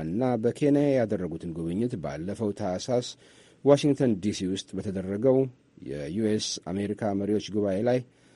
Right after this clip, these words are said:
ፕሬዝደንት ጆ ባይደን አገራቸው ለአፍሪካ ልዩ ትኩረት መስጠት እንደምትጀምር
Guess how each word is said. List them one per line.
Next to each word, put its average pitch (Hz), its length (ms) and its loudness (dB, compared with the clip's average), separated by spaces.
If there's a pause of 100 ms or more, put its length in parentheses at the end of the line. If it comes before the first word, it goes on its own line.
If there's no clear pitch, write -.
(200)
ፕሬዝደንት 151 360 6
ጆ 139 160 10
ባይደን 98 380 4 (180)
አገራቸው 107 560 -2
ለአፍሪካ 123 420 2 (120)
ልዩ 131 280 2
ትኩረት - 340 -4
መስጠት 92 340 -6
እንደምትጀምር 98 680 0